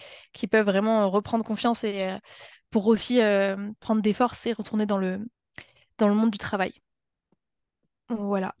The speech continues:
donc, euh, on, on a, nos clients, c'est quatre-vingt-trois pour cent de professionnels qui viennent, bah, pour différents besoins, hein, des cadeaux, euh, clients, salariés, la revente de produits dans des offices de tourisme, sur, euh, sur des marchés. Bon, le sur-mesure, comme on a vu tout à l'heure.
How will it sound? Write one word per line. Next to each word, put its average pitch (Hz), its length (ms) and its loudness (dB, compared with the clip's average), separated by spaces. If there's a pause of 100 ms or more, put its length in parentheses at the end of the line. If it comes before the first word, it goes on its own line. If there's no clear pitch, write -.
donc, - 220 -6
euh, 202 420 4
on, 202 140 -6 (300)
on 196 160 -4
a, 196 80 0
nos 208 240 -6
clients, 226 200 -2
c'est 226 140 -6
quatre-vingt-trois 226 420 -2
pour - 160 -14
cent 233 100 -2
de - 40 -4
professionnels 214 640 0 (520)
qui - 140 -4
viennent, 214 280 2
bah, 190 180 -2 (100)
pour - 120 -12
différents 190 320 -2
besoins, 220 380 2
hein, - 20 -2
des 202 160 -2
cadeaux, 208 400 0
euh, 196 340 2 (380)
clients, 226 500 0
salariés, 214 720 0
la 202 140 -4
revente 202 260 -4
de 202 100 -4
produits 208 640 -4 (520)
dans 208 80 -2
des 196 160 0
offices 185 240 -8
de 190 40 -10
tourisme, 226 580 0
sur, 196 280 -6
euh, 190 240 -6
sur 202 160 -8
des 196 80 -4
marchés. 214 580 -4 (600)
Bon, 202 100 0
le 196 80 2
sur-mesure, 214 480 -2
comme 214 180 -4
on 202 120 -4
a 196 80 -4
vu 190 100 -10
tout - 160 -18
à 208 120 0
l'heure. 220 440 -2